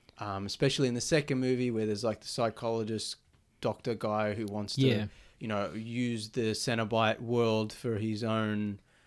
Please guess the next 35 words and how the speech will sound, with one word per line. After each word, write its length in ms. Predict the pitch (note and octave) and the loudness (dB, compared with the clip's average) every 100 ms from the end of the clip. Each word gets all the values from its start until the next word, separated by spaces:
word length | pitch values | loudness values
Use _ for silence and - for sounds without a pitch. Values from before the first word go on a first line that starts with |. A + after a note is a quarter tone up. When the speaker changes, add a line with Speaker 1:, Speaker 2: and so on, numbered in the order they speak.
| _ | _
Speaker 1:
uh, 280 | - G#2 G2+ - _ - - | -2 0 0 -4 _ -16 -6
to 80 | B2 | -6
get 320 | A#2+ C3 - | 0 0 0
power 480 | A#2+ G#2+ G#2+ G#2+ G#2 | -4 0 2 2 2
or 20 | |
whatever. 480 | G#2 G#2 G2+ G2+ G2 - - | 2 0 0 -2 -4 -12 -16
So 160 | - A#2+ | -2 0
there's 160 | B2 | 2
this 140 | B2+ B2 | 0 0
mil-, 320 | C3 C3+ B2+ | 2 2 2
millionaire 560 | C3 C#3 C3+ B2+ B2 A2+ | 2 2 4 2 0 -2
character 480 | - A2+ A2 - A2+ | 0 0 0 -2 -2
in 180 | G#2+ | 0
the 60 | G#2 | -2
new 180 | G#2+ A2 | -2 0
movie. 280 | G#2+ G#2+ G#2 | 0 0 -2
Spoiler 440 | - D3+ D3 C3 | 2 6 8 8
alert, 300 | B2 A#2+ G#2+ | 6 4 0
just 220 | A2+ - | -4 -8
in 120 | A#2 G#2+ | -8 -4
case 180 | A2 C3 | 0 4
Speaker 2:
Yeah. 280 | B2 A2 G#2 - - | 4 2 -2 -8 -10
Speaker 1:
we 100 | A#2 | -4
already 180 | G#2+ G2+ | -2 -4
said. 360 | - G#2+ G2+ G2+ - - - - - | -4 -2 -2 -6 -18 -20 -20 -20 -6
Um, 520 | A#2 B2+ B2 A#2+ A#2 - _ _ _ _ _ - - - - | -2 0 0 -2 -6 -10 _ _ _ _ _ -20 -20 -14 -2
and 180 | C3 C3+ | 2 6
yeah, 120 | A2 | 4
he, 260 | A2+ B2+ B2 | 4 2 2
he, 260 | B2+ C3+ | -2 -6
he 180 | C3+ B2+ | -4 -2
wants 240 | C3 C3 - | 0 0 0
to 120 | - | 0
open 420 | C3 B2+ B2 A2+ | 0 0 -2 0
the 420 | A2+ G#2+ G2+ F#2+ | 0 0 0 -2